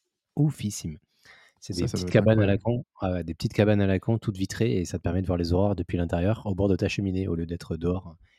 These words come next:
Speaker 1: et te peler le jonc.
Speaker 2: Faut
Speaker 1: Mais ils en
Speaker 2: absolument
Speaker 1: font
Speaker 2: qu'on
Speaker 1: beaucoup.
Speaker 2: fasse ça un jour.
Speaker 1: Ouais, franchement, ça serait énorme. Ça serait énormissime. Tu fais un truc. Mais il y a eu des aurores à Nantes, là, il y a pas longtemps, là.
Speaker 2: Euh, ouais, c'était il y a plus quelques mois, là.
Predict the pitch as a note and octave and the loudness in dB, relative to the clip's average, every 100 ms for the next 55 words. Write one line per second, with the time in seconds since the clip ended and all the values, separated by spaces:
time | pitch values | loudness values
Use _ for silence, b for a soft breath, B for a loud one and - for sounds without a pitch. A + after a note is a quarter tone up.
0 | _ - E2 - F2 E2 E2+ - b b | _ -20 -18 -12 -10 -10 -14 -18 b b
1 | b b b b b - F#2 G2 G#2 A2 | b b b b b -8 -8 0 4 4
2 | A2 B2+ G#2 - G2 F2+ F#2 F#2+ - _ | 4 2 0 -4 -6 -6 -8 -10 -18 _
3 | _ _ _ - E2+ E2+ - - A2 F#2+ | _ _ _ -8 -8 -8 -12 -14 -14 -14
4 | - F2 D2+ D#2 - F2+ - - A#2 A#2 | -12 -12 -12 -16 -12 -8 -8 -10 -8 -6
5 | G#2+ G#2+ F#2 - E2+ - - F2 A#2+ A2+ | -6 -8 -10 -16 -18 -14 -10 -8 0 6
6 | C3 D3+ B2+ B2 F#3+ A#3+ F3 E3+ D#3+ B2 | 8 8 8 8 8 8 8 8 8 6
7 | A#2 A2 A2+ A2 A2 B2 F2+ b b b | 6 6 6 6 6 2 2 b b b
8 | b b _ A#2 A2+ A2+ A#2 G3 G3+ A#2 | b b _ 0 2 2 4 2 0 -2
9 | A2 G#2 - A2 A2 A2 G#2+ A#2+ G#2 B2 | 0 0 -2 -2 -2 -2 -2 -4 0 0
10 | D3+ D#3+ A#2 | 2 0 -2